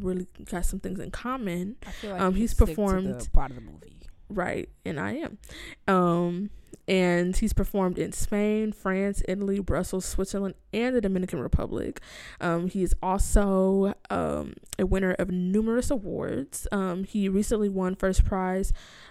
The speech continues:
Speaker 1: uh, for the Houston Flute Club's Byron Hester competition. That was this year. Um, and he also won second fri-, second prize in the New York Flute Club and Austin Flute Society Young Artist competitions. So I'm like, first of all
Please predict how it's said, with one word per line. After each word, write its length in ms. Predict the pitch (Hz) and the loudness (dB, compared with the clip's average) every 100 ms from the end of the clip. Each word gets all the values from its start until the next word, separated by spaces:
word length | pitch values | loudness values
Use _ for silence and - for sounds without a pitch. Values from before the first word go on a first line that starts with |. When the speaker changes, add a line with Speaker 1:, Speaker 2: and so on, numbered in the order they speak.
| - | 0
Speaker 1:
uh, 220 | 190 175 | 2 4
for 140 | - | 2
the 100 | 190 | -2
Houston 760 | 190 - 202 - - 202 190 185 | -2 0 0 2 4 6 4 0
Flute 320 | - 214 214 | 0 0 2
Club's 460 | - 196 175 185 - | 2 4 4 0 -2
Byron 380 | 190 180 180 190 | -2 -2 -2 -2
Hester 260 | 202 - | -4 -4
competition. 800 | 190 165 - - 180 - 165 226 | -8 -6 -4 -4 -4 -4 -6 -6
That 120 | 202 - | -4 -4
was 120 | - | -4
this 260 | - 180 - | -4 -4 -4
year. 240 | - 269 - - - - - | -6 -6 -10 -18 -16 -16 -4
Um, 300 | 208 180 175 175 | 2 4 2 0
and 100 | 190 | 0
he 120 | 180 | 0
also 320 | 180 294 240 | 0 0 0
won 120 | 196 | -2
second 260 | 180 233 233 | -2 -2 -4
fri-, 240 | 208 190 - - | -4 -4 -4 2
second 380 | - 233 233 - | 6 6 4 -4
prize 320 | - 196 185 185 | -2 -2 0 0
in 120 | 190 | 0
the 80 | 185 | 0
New 120 | 185 | 0
York 200 | 185 170 | 0 0
Flute 300 | - 196 175 | -2 -2 -2
Club 280 | - 190 180 | -2 -2 -2
and 120 | 175 - | -6 -4
Austin 320 | 233 - 190 | -2 0 0
Flute 200 | - - | -2 -8
Society 400 | - 202 180 175 | -4 -2 -2 -4
Young 220 | 180 180 | -8 -6
Artist 300 | - 208 208 | -2 0 0
competitions. 800 | - - - - - - - 214 - - - | -4 -6 -4 -4 -8 -8 -10 -8 -10 -12 -20
So 140 | - 180 | 2 4
I'm 140 | 175 466 | 4 4
like, 240 | 302 214 | 6 4
first 280 | - 285 269 | 4 2 4
of 100 | 180 | 2
all 440 | 165 135 107 - | 0 -2 -4 -6